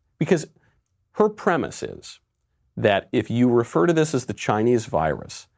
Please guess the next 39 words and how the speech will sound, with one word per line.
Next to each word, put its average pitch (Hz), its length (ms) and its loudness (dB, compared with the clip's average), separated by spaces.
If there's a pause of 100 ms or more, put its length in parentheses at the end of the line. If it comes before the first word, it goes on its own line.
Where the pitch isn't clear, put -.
(260)
then 110 240 0
Americans 117 720 0
are 90 140 -4
just 101 240 -6
gonna 117 160 -2
start 76 520 -4 (680)
beating 143 540 2
Chinese 113 520 0
people 78 460 -6
in 90 80 -2
the 85 100 -2
street. - 540 -6 (520)
That's 156 160 2
what 185 100 2
she 175 80 2
said. 151 220 2
She 120 80 -6
said, 95 200 -2
"There 139 160 4
are 123 120 4
already 139 400 2 (560)
examples 131 680 0
of 117 100 -2
hostility 131 840 0 (260)
toward 143 260 0
Chinese 139 460 2
people. 127 260 2
Why 165 220 4
would 147 160 2
you 143 80 2
make 143 180 2
it 147 80 0
worse 160 240 0
by 123 140 0
calling 135 280 0
it - 40 0
a - 20 -2
Chinese 123 300 0
virus?" 127 260 0